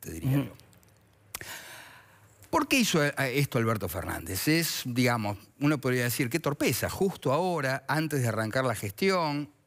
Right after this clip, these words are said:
Speaker 1: la va a tener difícil la, la economía. Por ahí hubiera sido importante tener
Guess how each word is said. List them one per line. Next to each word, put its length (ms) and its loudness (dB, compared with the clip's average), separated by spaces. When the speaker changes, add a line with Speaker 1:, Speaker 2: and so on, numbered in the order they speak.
Speaker 1:
la 180 0
va 100 0
a 40 -2
tener 220 -2
difícil 460 -2
la, 240 -8
la 80 -6
economía. 760 0
Por 140 0
ahí 80 4
hubiera 180 0
sido 140 -2
importante 460 0
tener 380 0